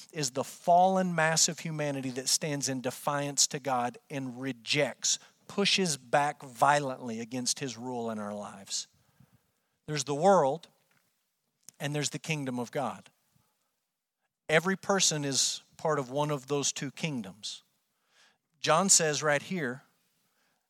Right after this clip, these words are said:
that for now, the whole world lies in the power of the evil one. There's a, a ruler, there's a head of this worldly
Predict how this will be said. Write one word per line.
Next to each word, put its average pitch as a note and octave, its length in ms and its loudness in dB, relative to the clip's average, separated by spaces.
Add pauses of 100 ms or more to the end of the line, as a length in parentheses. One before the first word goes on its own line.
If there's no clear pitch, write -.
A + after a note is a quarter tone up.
that D3+ 140 -4
for E3 220 2
now, E3 600 6 (760)
the C#3+ 100 0
whole F3 260 0
world D#3+ 380 6
lies C#3+ 340 4
in C#3 100 -4
the C3 60 -2
power C#3 440 0
of A#2 100 -6
the D3 180 -6
evil C3+ 220 -2
one. A2 240 -4
There's C#3+ 220 0
a, B2 160 -2 (260)
a C#3 100 -4
ruler, D3 440 2
there's C#3 200 0
a C#3 80 2
head A#2+ 680 4 (520)
of C3+ 160 -2
this D3 240 0
worldly C3+ 800 -2